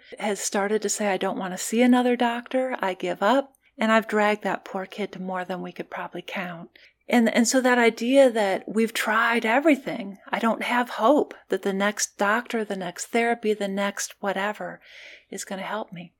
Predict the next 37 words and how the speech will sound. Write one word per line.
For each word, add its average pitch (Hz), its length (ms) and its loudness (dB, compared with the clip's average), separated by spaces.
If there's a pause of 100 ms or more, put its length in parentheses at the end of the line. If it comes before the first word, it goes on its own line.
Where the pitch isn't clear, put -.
(120)
That 247 260 -2
doesn't 277 340 6
seem 247 280 2
to 247 100 -2
be 233 180 0 (100)
related 214 500 -2
to - 120 -8
this 202 300 -10
risk 208 300 -8
either. 233 540 -8 (260)
And 240 200 6
then 277 240 6
loneliness. 269 680 0
Jill 254 260 2
and 269 140 4
I 226 160 0
looked 233 280 -2
at 220 100 0
loneliness, 214 880 -2 (300)
and 226 260 2
loneliness 240 680 -2 (100)
also 220 540 0
did 196 200 -4
not 208 320 -4
seem 220 280 -4
to 220 80 -2
be 196 260 -4
a - 260 -8
big 185 340 -6 (100)
risk 302 300 -4
factor. - 520 -12 (400)
So 247 540 6
the - 200 0
bottom 294 520 -2
line 320 400 -2
is 180 380 -6
that 214 300 -4